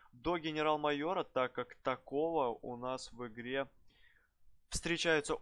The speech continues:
очень-очень крайне мало. И я, если, ну, если так сильно не наврать, то, может, каких десять-пятнадцать аккаунтов играющих есть э,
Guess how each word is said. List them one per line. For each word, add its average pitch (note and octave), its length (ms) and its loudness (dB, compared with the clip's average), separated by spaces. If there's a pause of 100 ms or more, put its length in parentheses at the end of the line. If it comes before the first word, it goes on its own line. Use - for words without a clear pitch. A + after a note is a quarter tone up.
очень-очень C3+ 920 2
крайне C3 400 2
мало. C#3 540 2 (160)
И A#2+ 100 -10
я, B2 460 2
если, A#2+ 640 -6 (520)
ну, D#3+ 100 -6
если D#3 260 -2
так C3+ 280 0
сильно C#3 520 -4
не B2+ 160 -6
наврать, C3+ 540 2
то, B2 120 -6
может, B2 320 -6
каких B2 400 -8 (420)
десять-пятнадцать C3 2000 -4
аккаунтов C3 580 0
играющих B2 720 0
есть B2+ 400 -6 (440)
э, B2 320 0